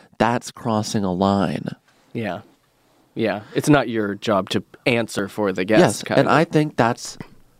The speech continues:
Speaker 1: that's fine. People can do it like that.
Speaker 2: Mm-hmm.
Speaker 1: But I'm here to be a person with, with someone.
Speaker 2: Mm-hmm.
Speaker 1: And I have found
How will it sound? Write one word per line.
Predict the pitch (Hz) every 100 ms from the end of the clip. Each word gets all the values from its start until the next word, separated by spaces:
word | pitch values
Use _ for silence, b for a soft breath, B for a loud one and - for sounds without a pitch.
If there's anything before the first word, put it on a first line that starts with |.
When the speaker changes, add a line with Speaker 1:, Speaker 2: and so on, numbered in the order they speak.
| _ _ -
Speaker 1:
that's | 127 127 -
fine. | - 135 147 101 104 139 - b b b -
People | - 139 147
can | 135 131
do | 113 113 110
it |
like | 92 98 101
that. | - 80 110 - _ _ -
Speaker 2:
Mm-hmm. | 117 104 107 B B B B _ -
Speaker 1:
But | 123
I'm | 127 180
here | 156 147
to | 117
be | 110
a | 98
person | - 107 - -
with, | - - _ -
with | -
someone. | - - - - _ -
Speaker 2:
Mm-hmm. | 117 107 107
Speaker 1:
And | 120 110
I | 131 180
have | 147
found | - 107 98 98